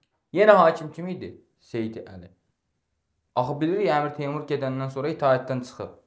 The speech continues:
İkinci yürüş zamanı, demək, itaətdə deyildi, amma qarət edildi, dağıdıldı. Seyid Əli də gürcülərlə ittifaq bağlamışdı ki, nəyə görə bağlamışdı? Əlincə qalasına kömək etsin.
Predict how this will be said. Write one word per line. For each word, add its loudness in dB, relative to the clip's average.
İkinci -8
yürüş -6
zamanı, 0
demək, -4
itaətdə 6
deyildi, 0
amma 0
qarət 12
edildi, -4
dağıdıldı. 4
Seyid 4
Əli 8
də -2
gürcülərlə 6
ittifaq -4
bağlamışdı -2
ki, -4
nəyə -2
görə -2
bağlamışdı? -4
Əlincə -2
qalasına 0
kömək -6
etsin. -20